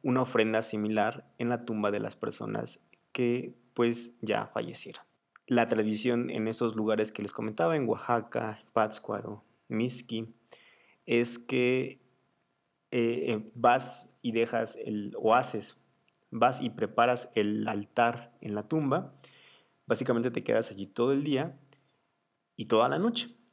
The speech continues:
en vela. Eh, llevas obviamente veladoras y básicamente es un día de fiesta porque hay muchos mariachis, hay banda. Y creo que esa es una de las razones por las cuales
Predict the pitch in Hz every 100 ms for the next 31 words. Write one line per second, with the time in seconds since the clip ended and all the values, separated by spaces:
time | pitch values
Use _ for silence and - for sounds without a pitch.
0 | _ - 110 101 113 113 110 - 120 113
1 | 110 110 104 104 98 110 101 101 101 98
2 | 98 98 120 139 143 131 123 131 - -
3 | - - - 127 151 139 123 123 123 120
4 | 113 113 113 190 196 160 127 113 - 113
5 | 107 107 104 107 104 98 110 110 - 110
6 | 107 104 98 98 104 110 107 101 107 -
7 | - _ _ _ _ _ _ _ _ _
8 | _ _ _ 143 143 143 165 175 175 180
9 | 165 160 151 104 101 - 117 123 - 110
10 | - 113 107 120 -